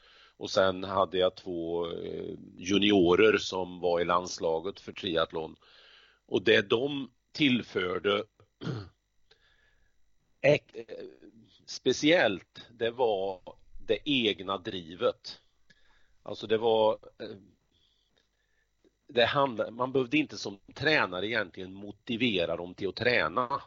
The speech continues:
utan man kunde ägna tid åt att hjälpa dem med saker de skulle utveckla. Det, det,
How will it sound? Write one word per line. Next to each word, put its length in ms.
utan 280
man 160
kunde 340
ägna 380
tid 420
åt 320
att 200
hjälpa 420
dem 160
med 120
saker 380
de 140
skulle 220
utveckla. 640
Det, 200
det, 600